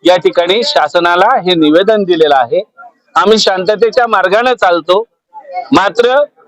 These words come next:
बुद्धांनी आपल्याला जसं अहिंसेचा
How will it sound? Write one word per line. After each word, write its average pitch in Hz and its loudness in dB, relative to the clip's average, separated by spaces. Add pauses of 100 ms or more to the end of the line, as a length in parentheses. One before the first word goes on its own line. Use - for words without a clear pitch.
(120)
बुद्धांनी 226 2
आपल्याला 220 2
जसं 214 -2
अहिंसेचा 240 2